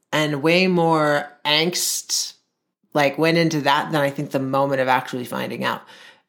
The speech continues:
I thought, given how this conversation had gone back and forth, that I might be a little panicky or nervous or, or weirded out when it happened. And I was just, we s-, I saw those two lines and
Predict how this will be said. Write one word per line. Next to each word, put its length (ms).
I 320
thought, 720
given 380
how 340
this 200
conversation 640
had 120
gone 260
back 280
and 120
forth, 360
that 100
I 120
might 300
be 120
a 60
little 240
panicky 600
or 100
nervous 520
or, 220
or 400
weirded 380
out 280
when 100
it 120
happened. 460
And 160
I 180
was 120
just, 320
we 120
s-, 220
I 200
saw 340
those 220
two 160
lines 480
and 260